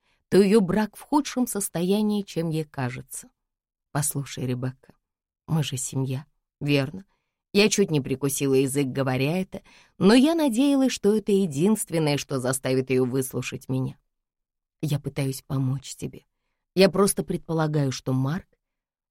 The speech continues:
возможно, не тот человек, кем ты его считаешь, или не тот муж, каким ему положено быть".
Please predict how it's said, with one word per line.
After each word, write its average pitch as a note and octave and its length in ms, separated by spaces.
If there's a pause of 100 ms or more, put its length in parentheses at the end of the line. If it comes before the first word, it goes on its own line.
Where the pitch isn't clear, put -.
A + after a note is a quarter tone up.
возможно, E3+ 580
не D#3+ 180
тот C#3 300
человек, C3 520 (120)
кем C#3 240
ты C#3 140
его C3+ 260
считаешь, C3 800 (540)
или A3+ 220
не A3+ 180
тот A3 340
муж, C#3 480 (380)
каким E3+ 400
ему D3+ 240
положено C3 580
быть". B2+ 400